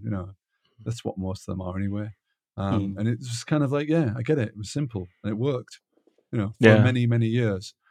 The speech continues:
Speaker 1: Um, and then we got into all this, uh, ClearCase was the thing I was thinking.
Speaker 2: Oh, yeah,
Speaker 1: Which was
Speaker 2: ClearCase.
Speaker 1: a real horrible thing. Um,
Speaker 2: Yeah.
Speaker 1: but, you know, and all these things, it all started to become, like,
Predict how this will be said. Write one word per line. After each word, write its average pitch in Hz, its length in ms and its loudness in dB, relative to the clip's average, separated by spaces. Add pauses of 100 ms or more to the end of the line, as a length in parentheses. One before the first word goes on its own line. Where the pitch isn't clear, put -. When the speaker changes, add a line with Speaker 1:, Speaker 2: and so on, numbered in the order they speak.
(280)
Speaker 1:
Um, 101 320 -2
and 131 120 2
then 156 120 6
we 143 100 2
got 127 220 0
into 117 200 0
all 110 80 4
this, 104 200 -2
uh, 110 120 -2
ClearCase 117 600 2
was 90 100 -8
the 95 60 -8
thing 95 180 -4
I 92 40 -4
was 90 140 -12
thinking. 95 300 -4
Speaker 2:
Oh, 127 180 6
yeah, 117 180 4
Speaker 1:
Which 104 140 -4
was 110 120 -2
Speaker 2:
ClearCase. 110 280 2
Speaker 1:
a 113 40 4
real 101 160 0
horrible 92 340 -4
thing. 95 280 -8 (380)
Um, 110 260 0
Speaker 2:
Yeah. 104 80 -2
Speaker 1:
but, 110 280 2 (460)
you 151 80 0
know, 131 120 2
and 156 120 4
all 196 80 6
these 180 160 4
things, 165 280 2
it - 60 -2
all 196 160 4
started - 320 2
to 151 80 -4
become, 147 300 0
like, 135 240 2